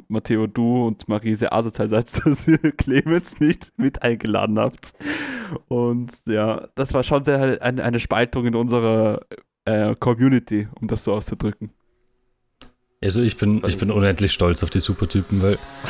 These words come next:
Speaker 2: die verstehen mich, die verstehen meine Bedürfnisse, weißt du? Und die verstehen, was es bedeutet, von den besten Freunden im Stich gelassen zu werden, okay?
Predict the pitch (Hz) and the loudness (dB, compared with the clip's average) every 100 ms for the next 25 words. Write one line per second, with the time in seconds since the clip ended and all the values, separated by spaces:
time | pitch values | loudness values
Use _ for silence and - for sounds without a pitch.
0 | - 120 139 123 - 110 123 156 - - | 0 2 2 0 2 2 4 2 0 -2
1 | 127 127 - 120 123 123 110 104 113 - | -2 0 0 2 2 2 0 2 0 0
2 | 92 92 92 98 120 151 - _ _ _ | -4 0 0 0 0 -2 -4 _ _ _
3 | _ - 98 113 110 - - 123 147 113 | _ -8 -2 0 2 2 4 4 2 2
4 | 117 117 - 110 104 110 139 123 - 120 | 2 0 -2 0 2 4 2 -2 -2 0
5 | 110 104 - _ _ 104 95 110 - - | 2 0 -6 _ _ -4 0 0 0 -10
6 | - - 104 104 104 - 113 123 - _ | -14 -4 0 2 0 0 0 0 -6 _
7 | _ - 117 - 175 - 117 87 - 92 | _ -4 -2 0 -2 0 0 0 -2 -2
8 | 98 87 87 87 90 151 | 0 0 0 -4 -2 -2